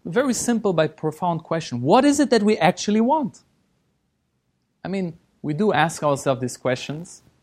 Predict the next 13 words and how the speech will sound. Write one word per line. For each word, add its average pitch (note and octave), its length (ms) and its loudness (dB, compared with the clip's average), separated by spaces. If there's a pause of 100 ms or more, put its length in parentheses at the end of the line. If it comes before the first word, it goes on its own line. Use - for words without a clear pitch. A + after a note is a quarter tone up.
(400)
once C3+ 280 -2
in C3 80 -2
a A#2+ 60 -2
while. A#2+ 360 -4 (960)
Starting B2+ 280 -4
the A#2+ 100 0
new C#3 240 0
year, C#3+ 340 2
the C3 120 -2
New C3+ 200 -2
Year's C#3 320 0
resolutions, C3+ 800 0
right? C#3 240 -2